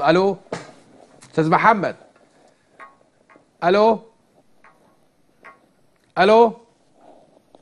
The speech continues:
يبدو إن المكالمة اتقطعت، ف <coughs> طب اتفضل سيادة المستشار. آه، في تليفون تاني مداخلة؟ مين معايا؟ أستاذ محمد. الاتنين محمد يعني؟ ده كويس والله.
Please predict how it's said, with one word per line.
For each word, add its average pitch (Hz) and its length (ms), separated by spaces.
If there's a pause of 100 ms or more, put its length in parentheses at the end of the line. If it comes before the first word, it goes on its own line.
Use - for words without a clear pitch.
(300)
يبدو 156 260
إن 147 80
المكالمة 143 560
اتقطعت، 151 460
ف - 140 (540)
<coughs> - 600
طب 151 80
اتفضل 170 300
سيادة 151 220
المستشار. - 260 (680)
آه، 147 80
في 185 240
تليفون 180 320
تاني 214 200
مداخلة؟ 233 400 (560)
مين 190 200
معايا؟ 165 340 (2250)
أستاذ 170 200
محمد. 180 460 (1400)
الاتنين 139 260
محمد 190 360
يعني؟ 220 180
ده 160 100
كويس 143 360
والله. 120 240